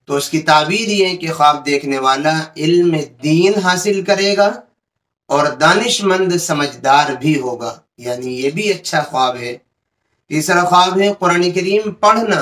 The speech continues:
किसी ने ख्वाब में कुरान करीम पढ़ते हुए अपने आप को देखा है तो उसकी ताबीर ये है कि ख्वाब देखने वाले को दीन और दुनिया की नेमतों से नवाजा जाएगा,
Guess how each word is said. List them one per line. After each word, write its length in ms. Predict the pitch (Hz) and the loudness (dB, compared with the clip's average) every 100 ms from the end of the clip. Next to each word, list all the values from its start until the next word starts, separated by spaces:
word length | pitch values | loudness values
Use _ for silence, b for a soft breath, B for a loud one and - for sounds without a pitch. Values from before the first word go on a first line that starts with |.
| - - _ _ _ _ _ _ 160 | -4 -12 _ _ _ _ _ _ -6
किसी 300 | 156 196 208 | -4 0 0
ने 280 | 214 214 208 | 2 0 -2
ख्वाब 500 | - 156 160 170 165 | 2 4 4 2 0
में 340 | 175 180 180 | -2 0 -4
कुरान 380 | 175 151 151 147 | -2 -2 -2 -4
करीम 440 | 139 143 156 175 175 160 | -6 -4 -2 0 -2 0
पढ़ते 340 | 151 147 185 | 0 0 -2
हुए 300 | 180 160 143 | -2 -2 -2
अपने 280 | 139 - 131 | -4 -4 -4
आप 240 | 135 123 - | -4 -4 -6
को 80 | 127 | -8
देखा 340 | 123 127 156 151 | -6 -4 0 0
है 180 | 151 160 - _ _ _ _ _ | 0 -6 -10 _ _ _ _ _
तो 60 | 151 | -4
उसकी 280 | 151 - 156 | -4 -2 0
ताबीर 500 | 156 156 165 220 196 | 2 2 2 -2 -2
ये 240 | 170 147 | 0 0
है 240 | 139 170 190 - _ _ _ _ | -2 -4 -8 -14 _ _ _ _
कि 60 | 165 | -6
ख्वाब 480 | 160 165 170 147 143 | 0 4 4 4 0
देखने 380 | 160 160 165 147 | -2 0 -2 0
वाले 360 | 147 151 165 160 | 0 0 0 -2
को 200 | 190 190 | -2 -4
दीन 560 | 147 151 175 208 226 | -2 0 2 2 0
और 300 | 220 185 170 160 | -4 -2 -4 -4
दुनिया 420 | 143 156 175 196 196 | -2 0 2 2 0
की 180 | 190 170 | 0 0
नेमतों 580 | 156 147 143 143 180 165 | 0 0 -4 -4 -4 -4
से 200 | 170 185 | -2 -4
नवाजा 460 | 170 127 127 127 165 | -2 -2 -2 -2 -4
जाएगा, 460 | 165 170 180 175 | -2 -2 0 0